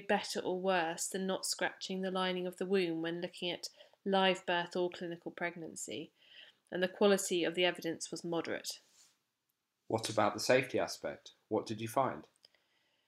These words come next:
Speaker 1: We looked at miscarriage for a measure of safety, and we found that scratching doesn't appear to affect the chance of miscarriage. However,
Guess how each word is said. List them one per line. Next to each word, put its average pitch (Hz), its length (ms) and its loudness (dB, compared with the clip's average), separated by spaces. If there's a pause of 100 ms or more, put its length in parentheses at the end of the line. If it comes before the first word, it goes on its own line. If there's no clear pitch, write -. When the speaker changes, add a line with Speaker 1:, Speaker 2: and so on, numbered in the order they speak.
(180)
Speaker 1:
We 247 120 4
looked 285 280 6
at 294 80 -2
miscarriage 170 760 0
for - 140 -4
a - 20 -2
measure 180 320 -2
of 175 80 -4
safety, - 720 -4 (400)
and 196 100 0
we 202 120 4
found 208 320 6
that 202 100 4
scratching - 600 2
doesn't 214 360 2
appear 196 340 2
to 190 120 -6
affect - 400 -4
the 175 80 -12
chance 180 400 -2
of 160 140 -8
miscarriage. 151 720 -6 (540)
However, 226 500 8